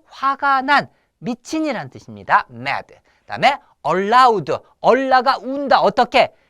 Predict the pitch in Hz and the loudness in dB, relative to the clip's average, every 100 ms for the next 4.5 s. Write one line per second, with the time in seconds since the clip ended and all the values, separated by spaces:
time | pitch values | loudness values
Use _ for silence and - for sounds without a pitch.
0 | _ - 311 339 349 - - - 98 107 | _ -8 -2 -2 -2 -6 -8 -10 -10 -6
1 | 170 107 117 - - 311 339 302 214 147 | -4 -6 -10 -16 -10 -8 -8 -8 -8 -4
2 | 131 214 - _ _ 131 135 202 196 180 | 4 4 4 _ _ -2 2 2 2 -2
3 | 262 330 _ _ - 269 254 226 196 190 | -2 -4 _ _ -14 -8 -8 -8 -8 -8
4 | - - 254 196 | -10 -12 -8 -6